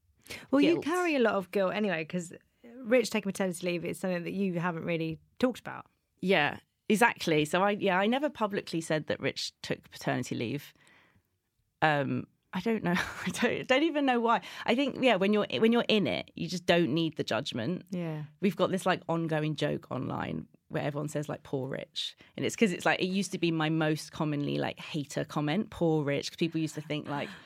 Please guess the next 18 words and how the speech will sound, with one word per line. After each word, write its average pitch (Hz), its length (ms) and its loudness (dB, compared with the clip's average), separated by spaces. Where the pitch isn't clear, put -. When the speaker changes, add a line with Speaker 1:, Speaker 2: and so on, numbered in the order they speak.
Speaker 2:
<sighs> - 380 -20
uh, 165 60 -8
you 160 160 -6
know, 147 200 -4
I 147 200 -2
was, 151 140 -6
like, 147 240 -2
this - 280 -6
awful 160 560 0
wife 147 420 0
that - 80 -6
would, 135 80 -8
like, 135 220 -2
interrupt 160 640 -6
him 139 260 -6
or, 139 180 -4
like, 139 340 -2
not, 180 220 0